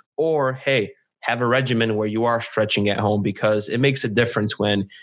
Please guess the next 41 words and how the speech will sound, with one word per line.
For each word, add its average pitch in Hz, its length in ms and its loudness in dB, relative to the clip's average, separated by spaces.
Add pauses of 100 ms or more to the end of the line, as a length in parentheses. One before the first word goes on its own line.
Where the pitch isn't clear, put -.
(120)
you're 117 120 0
more 110 200 2
flexible. 95 520 -4
It 101 120 -2
prevents 117 400 0
injuries. 95 520 0
I 113 180 0
try 110 220 -2
to 107 120 -4
f-, - 160 -12 (600)
stretch - 520 0 (500)
once 120 420 0
a 120 60 0
day, 101 160 0
I'll 98 140 2
be 104 160 2
honest. 95 340 -2
I, 113 180 0
I'd 117 240 0
say 135 140 0
twice, 127 400 0
but - 140 -4
I 101 260 2
haven't 117 380 0
been 110 160 2
working 110 320 0
out 113 180 0
as 131 140 0
much 135 340 0 (220)
back 131 280 0
here. 135 300 0 (300)
But 117 100 2
definitely, 120 300 2
guys, 104 320 0
get 117 160 2
a, 104 180 0 (300)
a 104 160 2
yoga 123 320 0
session 117 380 -2
in 113 180 2
or 107 240 -2